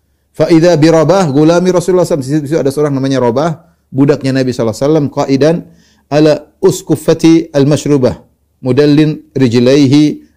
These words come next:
ala naqirin min khashab. Ya. Eh,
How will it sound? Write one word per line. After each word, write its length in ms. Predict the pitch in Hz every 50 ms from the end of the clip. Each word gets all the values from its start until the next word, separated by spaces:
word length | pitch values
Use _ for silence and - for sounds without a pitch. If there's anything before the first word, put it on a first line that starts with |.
| _
ala 320 | _ 123 127 131 127 123 123
naqirin 560 | 117 117 117 - - 127 139 143 143 147 135
min 160 | 135 135 120
khashab. 320 | - 135 - - - - _ _ _ _ _ _ _ _ _ _ _ _ _ _ _
Ya. 240 | 165 - - - _ _ _ _ _ _ _ _ _ _ _ _
Eh, 1040 | 117 117 113 113 110 110 110 107 107 107 104 104 104 104 104 104 104 101 101 107